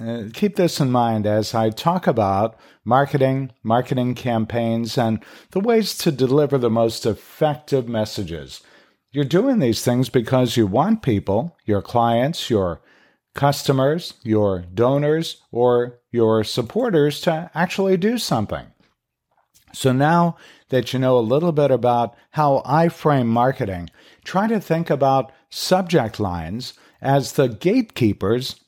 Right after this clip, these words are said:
to these next steps. If you can get someone to open up your email out of curiosity or because they're expecting something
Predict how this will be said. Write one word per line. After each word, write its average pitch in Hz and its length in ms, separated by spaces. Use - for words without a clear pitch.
to - 140
these 147 300
next 156 260
steps. - 560
If 120 240
you 202 260
can 220 220
get 175 240
someone 151 500
to 107 200
open 139 340
up 135 160
your 117 220
email 120 380
out 117 200
of 104 220
curiosity 123 920
or 113 260
because 110 600
they're 104 200
expecting 165 760
something 170 680